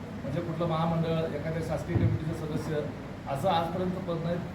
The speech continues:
पक्षामध्ये आजपर्यंतचा प्रवास हा पक्ष संघटनेचाच आहे.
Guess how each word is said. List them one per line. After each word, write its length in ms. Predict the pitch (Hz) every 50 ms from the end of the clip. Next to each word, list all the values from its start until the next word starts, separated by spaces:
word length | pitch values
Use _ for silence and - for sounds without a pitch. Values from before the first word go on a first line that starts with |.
| - -
पक्षामध्ये 680 | - - - - 196 185 - - - - 151 160 175
आजपर्यंतचा 1000 | 180 165 160 156 156 156 - - - - 175 170 160 156 - 165 156 165 165 - 180
प्रवास 420 | 170 160 151 147 156 156 156 -
हा 100 | 147 175 180 175 -
पक्ष 240 | 190 - - - 220 220 220
संघटनेचाच 800 | 202 185 170 170 185 180 165 170 180 185 - - 208 208 196 -
आहे. 300 | 156 - - - - -